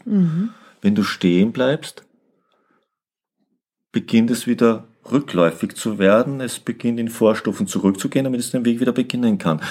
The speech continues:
Speaker 2: Stehen bleiben geht nicht.
Speaker 1: Mhm.
Speaker 2: Jetzt musst du immer schauen, in welcher Wichtung, in welcher Richtung hast du deine Koordinaten angelegt.
Speaker 1: Mhm.
Speaker 2: Weil ein Stehenbleiben gibt es nicht. Es gibt keinen Stillstand.
Speaker 1: Mhm.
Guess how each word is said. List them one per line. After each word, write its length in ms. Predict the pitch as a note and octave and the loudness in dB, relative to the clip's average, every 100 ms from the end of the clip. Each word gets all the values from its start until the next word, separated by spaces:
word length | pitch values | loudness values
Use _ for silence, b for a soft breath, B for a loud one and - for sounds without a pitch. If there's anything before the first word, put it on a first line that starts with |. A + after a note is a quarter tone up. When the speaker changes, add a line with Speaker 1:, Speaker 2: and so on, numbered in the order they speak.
| B | B
Speaker 2:
Stehen 400 | - - G2 A2 | -6 2 4 4
bleiben 260 | C#3 C#3 C#3+ | 2 0 0
geht 260 | A2+ G2 | 0 0
nicht. 260 | E3+ - G#3 | -2 -4 -4
Speaker 1:
Mhm. 300 | E3+ E3 G3+ | -2 -2 -2
Speaker 2:
Jetzt 160 | - - | -2 0
musst 240 | A#2+ - | 0 2
du 40 | B2+ | 0
immer 200 | A2+ A2 | 2 2
schauen, 380 | G2+ G2 A2 B B | 4 4 2 B B
in 180 | - G#2 | 0 4
welcher 380 | G2+ G#2 - G2 | 4 4 2 0
Wichtung, 420 | G#2 - - B2 | -2 -6 -2 0
in 220 | A#2+ G#2 G2 | 2 2 2
welcher 360 | G#2 - G#2 | 0 0 -2
Richtung 360 | G2 G#2+ A#2+ G2+ | -2 -4 -4 0
hast 180 | G2+ - | 0 0
du 40 | |
deine 180 | G#2 A2 | -2 -2
Koordinaten 680 | A2 A2+ A2+ B2 D3 C#3+ G#2 | -2 -2 0 0 0 -2 -4
angelegt. 580 | F2+ D#2 C#2 D2+ - - G3+ | -2 -4 -8 -12 -18 -8 0
Speaker 1:
Mhm. 180 | F3+ | 4
Speaker 2:
Weil 80 | E3 | 4
ein 80 | A#2 | 4
Stehenbleiben 540 | - B2 C#3+ D#3 E3 | 2 2 2 0 -2
gibt 260 | C#3+ B2+ - | -2 -6 -6
es 180 | F#2+ - | -8 -6
nicht. 360 | - - - - | -10 -10 -18 -10
Es 160 | F#3 | -8
gibt 200 | - F#3+ | 0 0
keinen 240 | - - - | 2 -2 -2
Stillstand. 680 | - - A#3+ G#3+ D#3+ | -6 -8 -4 -2 -2
Speaker 1:
Mhm. 60 | D#3+ | -2